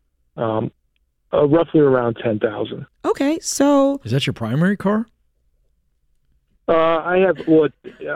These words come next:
Speaker 1: I have, uh, three vehicles.
Speaker 3: Okay.
Speaker 1: But
Speaker 3: So
Speaker 1: yeah,
Speaker 3: what's, what's
Speaker 1: I mean, my family has three vehicles, I should say. My wife has one, and then my daughter has a vehicle. But
Speaker 3: Okay.
Speaker 1: this, my truck is the only thing that I have a,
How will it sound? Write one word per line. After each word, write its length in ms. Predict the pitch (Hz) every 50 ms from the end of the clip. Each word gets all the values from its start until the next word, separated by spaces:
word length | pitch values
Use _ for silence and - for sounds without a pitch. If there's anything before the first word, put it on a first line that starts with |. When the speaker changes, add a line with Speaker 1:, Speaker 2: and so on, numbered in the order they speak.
| -
Speaker 1:
I 120 | 147 156 156
have, 340 | 156 156 147 131 123 120 123
uh, 300 | 120 113 113 110 107 104 - _ _ _ _ - _ _ - -
three 240 | 135 135 127 110 -
vehicles. 460 | - 104 98 92 - - - - - - - - - _ _ -
Speaker 3:
Okay. 220 | 127 131 - 85 - - _ -
Speaker 1:
But 80 | - 113
Speaker 3:
So 60 | 147
Speaker 1:
yeah, 100 | 143 151
Speaker 3:
what's, 240 | 175 185 - - -
what's 180 | - 156 165 123
Speaker 1:
I 40 | 135
mean, 80 | 135
my 120 | 139 135 -
family 340 | - 156 147 147 131 127
has 160 | 117 120 120 - - - _ _ _ _ _ _ -
three 180 | 135 131 123 117
vehicles, 420 | 107 113 113 107 - 117 107 98 101
I 80 | 98 -
should 140 | - 117 - -
say. 120 | 113 104
My 140 | 101 104 110
wife 240 | 113 113 120 117 113
has 220 | - 117 110 107 101
one, 360 | 107 113 110 110 107 107 - _ _ _ _ _ _ _ -
and 160 | 110 104 107
then 180 | 110 107 104
my 120 | 104 101 101
daughter 360 | 98 - 101 104 98 98 95
has 160 | 98 98 92
a 60 | 98
vehicle. 380 | 92 - 104 98 92 - - 98
But 140 | 92 107 101
Speaker 3:
Okay. 100 | - 131
Speaker 1:
this, 200 | - - - 143
my 140 | 127 123 123 -
truck 260 | - 143 131 117 -
is 120 | 117 101
the 100 | 110 117
only 160 | 117 117 117 104
thing 160 | - 113 107
that 120 | 110 104 107
I 260 | 104 101 - - 107
have 120 | 107 101 -
a, 180 | 107 98 98